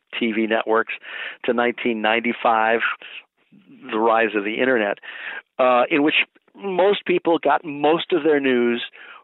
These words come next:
from a relative handful of sources. You know, the, the big three T V networks and, you know, what once had been, you know, maybe close to a dozen newspapers serving big cities,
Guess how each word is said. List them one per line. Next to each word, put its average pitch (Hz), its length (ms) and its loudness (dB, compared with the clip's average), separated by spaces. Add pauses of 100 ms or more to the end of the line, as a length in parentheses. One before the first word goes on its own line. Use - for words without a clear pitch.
(180)
from 143 240 2
a 139 60 4
relative 151 680 2 (180)
handful 135 580 2
of 110 60 0 (100)
sources. 110 460 0 (720)
You 123 140 -2
know, 113 200 0
the, 139 440 -6
the 151 80 0
big 123 240 -2
three 139 180 0
T 135 160 -2
V 117 140 2
networks 110 440 0 (640)
and, 113 460 0
you 113 200 0
know, 107 180 2
what 131 320 0
once 131 180 0 (120)
had 120 180 0
been, 113 380 0 (540)
you 123 120 2
know, 104 160 2 (200)
maybe 123 300 0
close 127 240 0
to 123 140 2
a 110 40 0
dozen 123 540 0
newspapers 113 640 0 (100)
serving 110 520 0
big 117 180 0 (140)
cities, 110 300 2